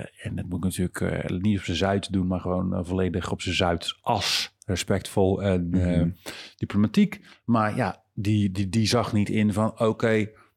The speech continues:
Speaker 1: weet je, eh, wanneer wij dit doen en dit doen en dit doen, dan ga je zoiets anders doen in jouw, ehm,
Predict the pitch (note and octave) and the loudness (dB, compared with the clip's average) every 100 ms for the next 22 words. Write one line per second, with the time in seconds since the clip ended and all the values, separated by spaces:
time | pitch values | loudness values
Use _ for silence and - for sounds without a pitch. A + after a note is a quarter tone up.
0 | - A2 G#2+ A#2+ B2+ - - A2 G#2 G2 | -4 0 2 2 0 0 -2 0 2 0
1 | F#2 - - - - A2+ A2 A2+ A2+ G#2+ | 0 -2 -2 -4 -4 0 4 4 2 2
2 | A#2+ G#2 A2 A2 - G#2+ G#2 A2 F#2 G#2+ | 2 4 4 4 0 0 2 2 2 2
3 | G#2+ A#2 G#2+ A2 A2+ G#2 G#2+ A#2+ G2 G2+ | 0 0 0 2 2 2 2 0 0 0
4 | G2+ F2 - - A2 G#2 F#2+ F2+ B2 B2+ | 0 -2 -8 -4 -2 0 0 2 4 6
5 | A#2 - A#2+ A#2+ A2 G2+ G#2 - A2+ A2+ | 4 4 2 4 4 4 4 4 4 4
6 | G2+ G2+ F#2+ - G#2 F2+ D#2+ D#2+ | 4 4 2 0 -2 0 0 -2